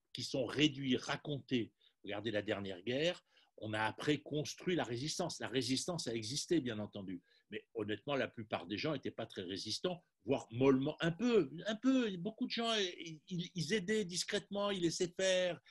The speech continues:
mais ils prenaient pas le risque direct. Donc, faut pas, euh, donc, mais on a construit après un mythe, puis on a un peu oublié tous les autres, les fonctionnaires, pétainistes, et cetera, qu'on a réintégrés pour leurs compétences en oubliant un peu l'histoire.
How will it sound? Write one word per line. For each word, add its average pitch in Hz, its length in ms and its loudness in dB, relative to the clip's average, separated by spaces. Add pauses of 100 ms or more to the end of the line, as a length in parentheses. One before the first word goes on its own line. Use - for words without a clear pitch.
(240)
mais 104 80 -2
ils 107 100 -2
prenaient 110 240 -6
pas 117 140 -4
le 120 80 -4
risque 127 300 0
direct. 156 440 -4
Donc, 107 240 -8
faut 101 120 -8
pas, 101 260 -6 (380)
euh, 98 100 -6
donc, 113 220 -2
mais 127 320 0
on 117 120 -6
a 117 100 0
construit 151 420 -2
après 147 220 -2
un 156 100 -2
mythe, 190 260 -2
puis 117 100 -10
on 113 60 -8
a 117 80 -6
un 110 60 -6
peu 135 100 0
oublié 143 540 8
tous 127 100 -4
les 117 220 2
autres, 143 340 4
les 104 160 0
fonctionnaires, 117 680 -4
pétainistes, 113 640 -4
et 92 100 -8
cetera, 135 460 -2
qu'on 107 160 -10
a 95 80 -6
réintégrés 98 560 -6
pour 107 160 -4
leurs 95 160 -8
compétences 120 640 -4
en 92 120 -10
oubliant 95 380 -6
un 90 60 -12
peu 104 140 -10
l'histoire. 160 520 -4